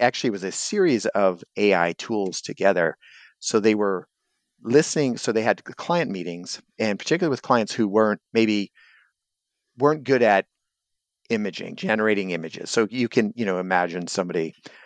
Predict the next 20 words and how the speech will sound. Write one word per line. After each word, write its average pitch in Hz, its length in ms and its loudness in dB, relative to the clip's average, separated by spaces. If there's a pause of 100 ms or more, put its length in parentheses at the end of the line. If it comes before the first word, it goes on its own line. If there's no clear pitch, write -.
(120)
um, 78 400 -8 (500)
who 90 400 -10 (320)
understands 120 680 0
the 101 100 -2
operation 90 600 -2
of 85 160 -12
their, 85 420 -8
of 85 160 -10
their 85 160 -8
company 160 400 -4
or 95 60 2
their 87 220 0
organization, 104 600 -2
but 101 120 -2
they 113 80 2
may 117 120 2
not 110 160 2
be 95 100 -2
able 85 140 -2
to 87 100 -2